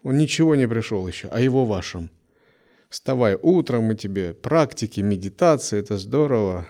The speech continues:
Сутра, баджан мандала, сева, неэгоистичное служение. Он еще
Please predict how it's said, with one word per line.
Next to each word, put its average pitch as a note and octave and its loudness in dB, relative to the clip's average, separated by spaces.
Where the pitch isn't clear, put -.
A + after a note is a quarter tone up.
Сутра, D#3+ 2
баджан G#2+ 2
мандала, B2 2
сева, C#3 4
неэгоистичное A#2+ 4
служение. C3 4
Он D#3+ 6
еще D#3 4